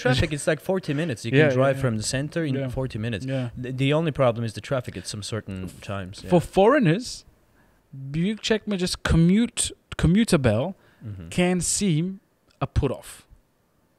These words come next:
Speaker 1: Well, I
Speaker 2: S-,
Speaker 1: mean
Speaker 2: in some cases, because what they assume is the time lap, I guess, and the, um, you know, the distance, as if they see Büyükçekmece is outside, very outside Istanbul,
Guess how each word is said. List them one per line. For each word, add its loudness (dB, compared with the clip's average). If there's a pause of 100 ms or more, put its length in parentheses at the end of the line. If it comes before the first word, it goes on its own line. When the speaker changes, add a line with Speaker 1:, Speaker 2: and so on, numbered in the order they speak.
(840)
Speaker 1:
Well, -2
I 2
Speaker 2:
S-, 0
Speaker 1:
mean 2
Speaker 2:
in 6
some 6
cases, 2 (220)
because 4
what -2
they 6
assume 2
is 2 (120)
the 2
time 2
lap, 0
I -6
guess, -6 (300)
and -4
the, -4
um, -2 (580)
you -6
know, -14 (180)
the -2
distance, 4 (560)
as 6
if 0
they 2
see 0
Büyükçekmece -2
is -4 (640)
outside, -4
very 0
outside 2
Istanbul, 2